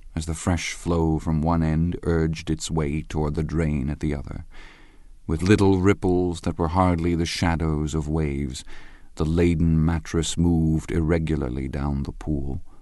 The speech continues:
A small gust of wind that scarcely corrugated the surface was enough to disturb its accidental course with its accidental burden.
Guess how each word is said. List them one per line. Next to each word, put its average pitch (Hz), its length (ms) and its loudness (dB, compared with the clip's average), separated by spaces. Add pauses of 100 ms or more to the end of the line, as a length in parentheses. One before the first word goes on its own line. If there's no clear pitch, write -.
(580)
A 87 80 -2
small 98 540 4
gust 85 440 -2
of 85 140 0
wind 80 640 0 (120)
that 78 160 -6
scarcely 90 540 2
corrugated 87 720 0
the 80 100 -2
surface - 640 -2
was 76 120 -4
enough 80 420 0
to 82 100 0
disturb 80 540 0
its 80 120 -4
accidental 78 760 -2
course - 540 -4
with 78 160 -6
its 73 160 -6
accidental 76 680 -6
burden. 60 580 -4